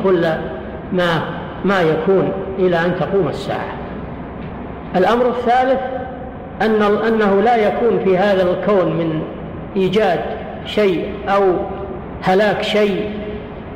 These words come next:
أو موت أو حياة، وجود أو عدم، إلا بمشيئته سبحانه وتعالى وإرادته. فإذا أراد شيئاً، كما قال الله: "إنما أمره إذا أراد شيئاً أن يقول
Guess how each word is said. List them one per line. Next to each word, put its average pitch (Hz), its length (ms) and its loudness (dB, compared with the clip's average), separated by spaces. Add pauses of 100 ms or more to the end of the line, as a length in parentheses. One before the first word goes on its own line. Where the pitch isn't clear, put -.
(720)
أو 180 140 4
موت 214 340 2
أو 170 140 0
حياة، 180 540 2 (800)
وجود 190 380 4
أو 185 120 2
عدم، 233 340 2 (440)
إلا 196 260 2
بمشيئته 170 840 0
سبحانه 127 460 -2
وتعالى 127 500 -4 (340)
وإرادته. 175 760 2 (1200)
فإذا 196 500 2
أراد 190 340 2
شيئاً، 262 400 0 (1000)
كما 202 220 2
قال 156 340 2
الله: 147 200 2 (340)
"إنما 170 440 2
أمره 165 400 2
إذا 170 380 2
أراد 156 340 2
شيئاً 226 300 2
أن 175 260 2
يقول 165 380 2